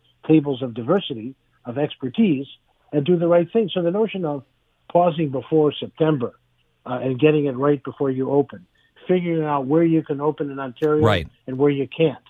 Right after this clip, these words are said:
Speaker 1: uh, working bottom up as well as top down, uh,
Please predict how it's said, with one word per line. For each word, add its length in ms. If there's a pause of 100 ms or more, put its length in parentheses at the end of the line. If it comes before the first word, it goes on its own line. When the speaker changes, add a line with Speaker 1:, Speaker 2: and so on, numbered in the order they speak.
(380)
Speaker 1:
uh, 40
working 400
bottom 380
up 200
as 160
well 220
as 120
top 260
down, 420 (440)
uh, 300